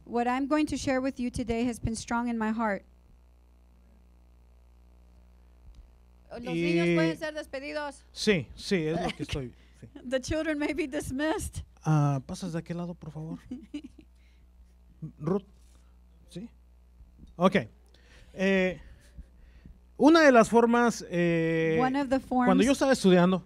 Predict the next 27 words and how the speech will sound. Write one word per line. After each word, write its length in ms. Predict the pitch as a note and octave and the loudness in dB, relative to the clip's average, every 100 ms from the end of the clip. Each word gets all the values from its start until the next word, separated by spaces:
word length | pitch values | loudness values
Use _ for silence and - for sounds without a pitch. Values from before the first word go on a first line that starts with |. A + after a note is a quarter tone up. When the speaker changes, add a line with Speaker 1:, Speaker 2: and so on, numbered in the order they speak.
| - | -8
Speaker 1:
when 160 | G#3+ | -6
I 80 | G#3+ | -4
was 100 | A3+ | -4
studying, 560 | A3+ B3 A#3+ A3+ A3 A3+ - - | -2 0 0 0 -6 -10 -16 -10
Speaker 2:
la, 1160 | D#3+ D#3+ E3 D#3+ D#3+ D#3+ D#3 D#3 D#3 D3+ D3 - | -4 -2 -2 -2 -2 -4 -4 -4 -4 -6 -10 -12
la 220 | D3 D3+ | -8 -8
forma, 540 | C#3+ G#3 A3+ A3+ A3 F#3+ | -2 2 2 2 2 2
la, 180 | E3+ | 2
la 180 | D#3 F3 E3+ | 2 2 4
teoría 680 | F3+ F#3+ A#3+ A3+ G3+ F3 | 4 4 4 6 6 4
realmente 480 | D#3+ G3 G3+ G#3 G3 | 2 2 2 2 2
a 60 | F3 | 2
mí 160 | F#3 | 2
me 160 | G3+ F3+ | 0 0
chocaba, 420 | D3+ - F3 F3 | -2 2 2 2
me, 460 | E3 C#3+ C3+ C3 B2 | 2 0 0 -2 -4
me, 500 | C3+ B2+ A#2+ A2+ A2 - F3+ | -4 -4 -6 -10 -12 -16 -2
Speaker 1:
The, 60 | G#3+ | 2
Speaker 2:
me 80 | F#3 | 4
aburría 380 | F#3 F#3+ A#3 | 6 8 8
mucho. 400 | G#3+ F#3 F3 - | 8 6 4 0
Speaker 1:
uh, 260 | A#2+ G#3+ G#3+ | 0 0 -2
theory 480 | - D#4 F#4+ F4 C#4+ | -2 -2 0 -2 -2
really 320 | A#3+ C#4+ D4 | 0 0 0
bothered 540 | F#3 - G#3+ A#3+ A#3+ A3+ | -2 2 4 4 0 -4
me. 360 | A#3+ A#3+ A3 | -6 -4 -4
It, 80 | G#3 | -4